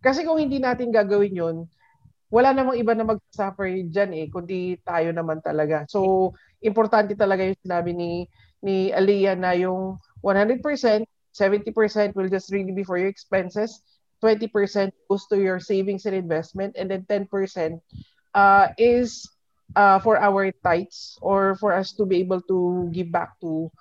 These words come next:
God. Now, siguro may dadagdag ko lang sa nasabi ni, ni Aliyah dun sa seventy percent na yun. Syempre, meron naman siguro tayong gustong bilhin sa,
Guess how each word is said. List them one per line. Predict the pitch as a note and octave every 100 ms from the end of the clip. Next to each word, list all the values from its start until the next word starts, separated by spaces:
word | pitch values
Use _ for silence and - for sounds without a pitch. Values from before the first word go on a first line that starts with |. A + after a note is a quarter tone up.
| - - - - F#3
God. | E3+ C#3+ - -
Now, | C4+ C4+
siguro | C#4+ E4+ F#4+
may | F#4+ D4+
dadagdag | C4 B3 B3 A3+ A3+
ko | A3+
lang | G#3 G3+
sa | G#3+ G3 F#3+ F#3+ F#3+
nasabi | G3 G3+ G3 F#3+
ni, | G3 F#3+ F#3+ _ - _ -
ni | A3+
Aliyah | A3 G#3+ G#3 G3
dun | G3+ G#3
sa | G#3+
seventy | A#3 G#3 A3 G#3+ G#3+
percent | G3 F#3+ G3+ F#3+
na | E3+
yun. | E3+ E3+ F3
Syempre, | E4 A4 G#4
meron | F4+ F4 E4
naman | D4+ C#4+
siguro | C#4 A#3+ A#3+
tayong | A#3 A3+ A3
gustong | G#3 A3 G3
bilhin | F3+ F#3 F#3+
sa, | F#3+ F3 E3+